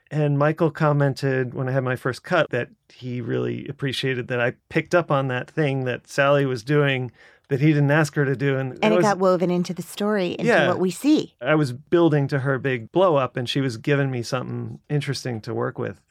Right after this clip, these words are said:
Speaker 2: Yeah. Do you still love what you do?
Speaker 1: Um, yes.
Speaker 2: Why?
Speaker 1: Lo-, love and hate.
Speaker 2: Yeah.
Speaker 1: Um, well, we editors are the ones who get to make the movie. We're the first ones who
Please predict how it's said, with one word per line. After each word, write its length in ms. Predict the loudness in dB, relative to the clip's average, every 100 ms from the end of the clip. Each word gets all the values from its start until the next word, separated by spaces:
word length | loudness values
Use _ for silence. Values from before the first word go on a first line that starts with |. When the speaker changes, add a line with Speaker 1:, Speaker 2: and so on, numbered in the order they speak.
| _
Speaker 2:
Yeah. 360 | -4 -2 -4 -8 _ _ _ _ -2
Do 100 | 0
you 120 | 0
still 260 | 2 4 4
love 180 | 2 0
what 100 | -2
you 100 | -2
do? 340 | 0 -2 -4 -10 _ _ _
Speaker 1:
Um, 240 | 0 0 2
yes. 380 | 0 -2 -10 -16 _ _ _ _ _
Speaker 2:
Why? 300 | 0 2 2
Speaker 1:
Lo-, 200 | 2 0 -2 -18
love 440 | -8 0 2 2
and 120 | 0 0
hate. 300 | 0 0 -4 _ _ _ 0
Speaker 2:
Yeah. 300 | 2 2 -2 -2
Speaker 1:
Um, 500 | 2 4 2 -2 -8 _
well, 320 | -2 2 2
we 500 | 2 4 4 4 -2 -4
editors 640 | -4 0 2 2 0 -6 -6
are 320 | 0 2 0
the 200 | -2 -6 -8
ones 500 | -8 -6 -2 -4 -4
who 140 | -10
get 300 | -6 -6 -6
to 140 | -8 -6
make 340 | -4 -4 -4
the 100 | -6
movie. 420 | -2 -2 -4 -6
We're 220 | -8 -8
the 100 | -8
first 380 | -8 -8 -8 -10
ones 520 | -6 -4 -4 -6 -12 -18
who 100 | -16